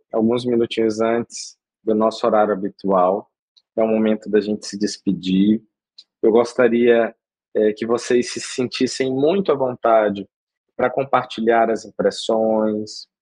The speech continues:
pra deixar sugestões, pra que a gente possa melhorando cada vez mais e podendo construir este estudo, que não é feito apenas por mim, mas também por todos que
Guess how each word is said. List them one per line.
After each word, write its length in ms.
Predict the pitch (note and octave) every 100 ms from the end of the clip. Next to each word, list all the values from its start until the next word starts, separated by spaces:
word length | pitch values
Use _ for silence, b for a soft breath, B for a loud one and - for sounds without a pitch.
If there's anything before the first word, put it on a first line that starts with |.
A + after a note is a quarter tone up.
| _ _ _
pra 140 | A#2+ B2
deixar 400 | B2 A#2 B2 A2+
sugestões, 1400 | - A2+ G#2+ G#2+ - - G#2+ G#2 G#2 G#2 G2+ - - -
pra 120 | G2+
que 100 | G#2+
a 40 |
gente 500 | G2+ G#2 G#2+ - A2+ - _ _ _ _ -
possa 460 | A#2+ A#2+ - B2 -
melhorando 840 | A#2 A#2 A2+ A2 A2 A2+ A#2 A2
cada 380 | - B2 B2 B2
vez 340 | G#2+ G#2+ G#2 -
mais 560 | G2+ G2+ G#2 G#2+ - _ _ _ _ -
e 80 | A#2
podendo 720 | - C3 A2+ B2 C3 C3 C3 _ _ _ _ _
construir 1080 | - E3 F3 F3+ - - D3 C3+ C#3 C#3 C#3
este 320 | C#3 - -
estudo, 640 | - - C#3+ B2+ G#2 F#2+ - _ _ _ _
que 140 | - A#2+
não 200 | A#2+ A#2
é 120 | A#2
feito 320 | - A2 G#2
apenas 400 | A#2 A2+ A2 G2
por 280 | - B2+ B2
mim, 300 | A2 G#2 G#2+ _ _ _ _ -
mas 140 | A2
também 220 | A#2+ A2+
por 220 | A2 A#2
todos 760 | - - A2+ A#2+ A#2 B2 - - _
que 280 | - A#2+